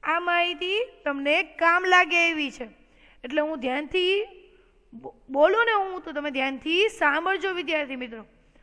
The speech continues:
બરાબર? તમને કોઈ પૂછે આગળ જઈને તો તમને આ વસ્તુ ખબર હોય.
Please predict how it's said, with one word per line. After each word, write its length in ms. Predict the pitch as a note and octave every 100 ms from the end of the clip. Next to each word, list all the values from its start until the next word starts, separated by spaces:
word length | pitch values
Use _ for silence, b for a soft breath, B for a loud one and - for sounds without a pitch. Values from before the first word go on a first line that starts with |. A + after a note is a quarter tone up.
| _
બરાબર? 340 | C4 D#4+ F#4+ F4+
તમને 340 | - C#4+ D#4+
કોઈ 160 | E4 E4
પૂછે 360 | C#4 G4 G4+
આગળ 360 | G#4+ F#4 E4 E4+
જઈને 400 | C#4+ C#4+ C#4 C#4 b b b _
તો 80 | A#3+
તમને 260 | B3+ C4+
આ 100 | C#4
વસ્તુ 680 | C4+ C4 - D#4 E4 G#4+ C5 - - - _ -
ખબર 400 | D4+ D#4+ E4 D4
હોય. 160 | A#3